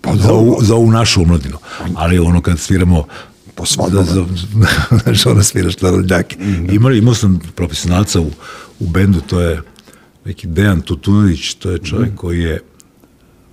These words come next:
Speaker 2: nešto aljkavije u životu, ni-,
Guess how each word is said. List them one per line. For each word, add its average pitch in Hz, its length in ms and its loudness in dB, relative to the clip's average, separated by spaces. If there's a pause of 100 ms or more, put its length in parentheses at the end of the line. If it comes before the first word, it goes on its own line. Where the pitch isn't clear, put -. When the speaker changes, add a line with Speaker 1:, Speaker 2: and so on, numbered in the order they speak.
(960)
Speaker 2:
nešto 107 340 -2
aljkavije 107 480 0
u 92 80 2
životu, 87 400 -2
ni-, 87 180 0